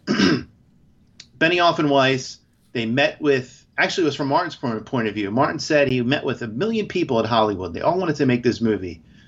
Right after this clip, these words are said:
You know, it was a huge bestseller, but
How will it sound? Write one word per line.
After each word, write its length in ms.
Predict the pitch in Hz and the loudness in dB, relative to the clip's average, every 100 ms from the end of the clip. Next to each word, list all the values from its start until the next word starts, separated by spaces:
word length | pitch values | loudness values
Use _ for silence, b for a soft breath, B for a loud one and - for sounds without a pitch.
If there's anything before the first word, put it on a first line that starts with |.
| b _ | b _
You 140 | 117 104 | -8 -6
know, 180 | - - - | -6 -10 -16
it 80 | - | -12
was 140 | - | -10
a 40 | |
huge 380 | 104 202 190 127 | 0 4 4 4
bestseller, 640 | 135 127 - 117 95 - b b b b _ | 2 2 4 2 2 -2 b b b b _
but 320 | 139 131 123 | 2 2 2